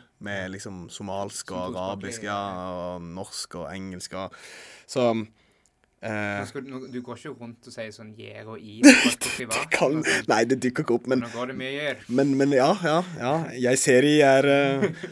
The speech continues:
Speaker 2: <laughs>
Speaker 1: eh, men, eh, men, eh, Valborg har jo hjulpet meg, og det synes jeg
Speaker 2: Ja,
Speaker 1: har
Speaker 2: men
Speaker 1: vært
Speaker 2: Valborg Frøys teater,
Speaker 1: Ja,
Speaker 2: jeg vet ikke om jeg sa
Speaker 1: Valborg
Speaker 2: det.
Speaker 1: Frøysnes. Ja, teatersjefen
Speaker 2: Aller
Speaker 1: har,
Speaker 2: fleste vet det.
Speaker 1: hun har hjulpet meg med, med det tekstlige,
Speaker 2: Mm.
Speaker 1: og det har vært, det har vært redningen, på en måte, å,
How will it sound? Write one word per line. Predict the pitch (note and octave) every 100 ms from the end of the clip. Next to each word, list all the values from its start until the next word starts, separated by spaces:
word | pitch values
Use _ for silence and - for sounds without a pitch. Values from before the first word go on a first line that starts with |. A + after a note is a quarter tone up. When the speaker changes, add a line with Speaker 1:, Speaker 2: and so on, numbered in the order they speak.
| C#3
Speaker 2:
<laughs> | - - _
Speaker 1:
eh, | C3 B2+
men, | B2 A#2+ B2+ C3
eh, | B2+ B2
men, | A#2 B2+
eh, | B2 A2+
Valborg | A#2 A#2+ A#2 A#2 C3+ C#3
har | C3
jo | C3 A2
hjulpet | G2+ _
meg, | B2+ A2 G#2+ _ _
og | A#2
det | A#2+
synes | A#2+ B2 A2
jeg |
Speaker 2:
Ja, | G#2+
Speaker 1:
har | G#2
Speaker 2:
men | G#2 G2+
Speaker 1:
vært | A2
Speaker 2:
Valborg | G2+ F#2+ -
Frøys | G2 -
teater, | - G2 -
Speaker 1:
Ja, | A2+ A#2+
Speaker 2:
jeg |
vet | A2
ikke | D3
om |
jeg | A2
sa | A2+
Speaker 1:
Valborg | A2 B2
Speaker 2:
det. | -
Speaker 1:
Frøysnes. | A2 F#2+ A2+
Ja, | B2 A#2+
teatersjefen | B2+ A#2 C3 B2 A2
Speaker 2:
Aller | A2
Speaker 1:
har, | A2+ G2+
Speaker 2:
fleste | A2+
vet | G2+ -
det. | A#2
Speaker 1:
hun | B2
har | A2+ A#2
hjulpet | A2+ G#2 -
meg | A#2 A2+
med, | A2 G#2+ G#2
med | G#2+
det | G#2+ G#2 G2+
tekstlige, | G#2 - - A2+ A2 G2 B2+
Speaker 2:
Mm. | A2 G2+
Speaker 1:
og | G#2+ G2 G#2
det | A2
har | A2
vært, | G#2 - _ - _ _ _ _ -
det | A2
har | A2+
vært | G#2+ -
redningen, | F#2+ F2 G2+ A2+ B2+
på | D3
en | D3
måte, | B2 F#2+ F2+ -
å, | F2